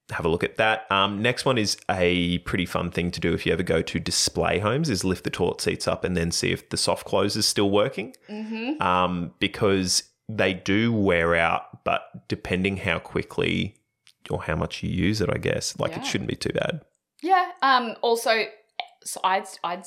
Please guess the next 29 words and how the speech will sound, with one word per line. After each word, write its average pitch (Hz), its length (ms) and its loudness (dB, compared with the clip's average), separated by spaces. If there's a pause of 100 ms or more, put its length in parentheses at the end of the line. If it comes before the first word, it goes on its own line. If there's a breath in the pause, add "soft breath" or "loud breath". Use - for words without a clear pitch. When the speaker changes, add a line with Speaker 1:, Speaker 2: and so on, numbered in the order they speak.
Speaker 2:
just 233 220 -10
say 160 160 -6
soft - 320 -8
close 143 240 -8
in 120 120 -14
general. 92 440 -10 (140 loud breath)
Speaker 1:
Yeah. 320 120 2
Speaker 2:
So 233 60 4
I 220 80 6
think 254 140 0
we 226 100 0
mentioned 196 320 -6
it - 60 -14
before, 180 240 -2
like, 165 220 -2
all 190 120 -4
the 185 60 -8
kitchen - 300 -10
cabinets, 160 600 -6
everything 196 360 -4
soft, - 440 -8
like, 180 160 -4 (240)
everything 196 340 -6
that's - 220 -8
meant 190 200 -4
to - 60 -8
be 262 80 -8
soft 262 300 -2
close, 254 360 0